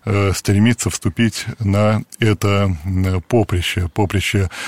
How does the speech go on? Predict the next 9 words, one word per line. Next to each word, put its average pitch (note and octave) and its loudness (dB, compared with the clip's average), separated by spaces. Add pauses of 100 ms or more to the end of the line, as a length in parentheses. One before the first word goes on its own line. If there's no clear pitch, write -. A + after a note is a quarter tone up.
(120)
э, G2 2
священнического G2 0
служения. F#2 0 (800)
Э, G2 2
вот G#2+ 0 (160)
поэтому A#2 4
и B2 0
очень A#2+ 4
важна A2 2